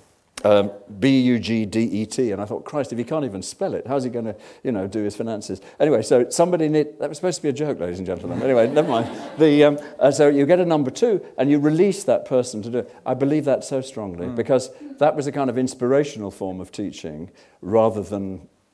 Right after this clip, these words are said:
Speaker 1: a rule-based, uh, uh, uh, or design methods approach to teaching, which I absolutely don't, don't hold with. So yes, um, so Oakeshott's idea, which is somehow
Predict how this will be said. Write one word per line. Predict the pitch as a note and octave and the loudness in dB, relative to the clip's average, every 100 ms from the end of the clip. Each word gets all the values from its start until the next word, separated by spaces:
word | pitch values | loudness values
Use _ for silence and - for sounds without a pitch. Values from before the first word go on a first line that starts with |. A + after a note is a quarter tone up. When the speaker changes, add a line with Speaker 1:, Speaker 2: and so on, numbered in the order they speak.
| _ _ - | _ _ -6
Speaker 1:
a | F#2+ | -4
rule-based, | A2+ A#2+ A2 F#2 E2 - - - - | -2 -2 -4 -8 -10 -14 -20 -18 -12
uh, | |
uh, | D#2+ C#2+ C2 C#2+ - D#2+ D2+ D2 | -10 -10 -10 -10 -10 -10 -10 -10
uh, | E2+ E2+ - - _ _ - | -8 -8 -10 -20 _ _ -2
or | G2 F#2+ F#2 - - - | 0 2 0 -4 -14 -10
design | A2 A2 G#2 | -6 -4 -2
methods | A2 A2 F2+ D#2 | -4 -4 -10 -12
approach | E2+ F2+ D#2+ - | -12 -10 -10 -12
to | D#2 | -16
teaching, | - D#2+ - D#2 D#2+ | -12 -12 -12 -14 -14
which | - | -14
I | - F2+ | -12 -10
absolutely | - - G2+ F#2+ E2+ D#2 | -10 -12 -10 -10 -12 -12
don't, | F2 F2 - | -10 -12 -10
don't | F2+ D#2 | -12 -10
hold | F#2+ F2 | -10 -10
with. | E2 | -10
So | - A2+ | -6 -2
yes, | B2 F2+ - - - _ | -2 -4 -10 -20 -20 _
um, | G#2+ A2 - - - | -2 -2 -4 -16 0
so | C#3 B2+ | 4 6
Oakeshott's | C#3+ F3 - C3 G2 - - - | 4 2 2 2 0 -6 -10 -4
idea, | A2+ G#2 E3+ A#2+ | -2 0 0 2
which | F#2+ F#2 | 0 -4
is | A2 - | -6 -2
somehow | D3+ C#3+ C3 A2 G#2+ | -2 0 0 -2 -4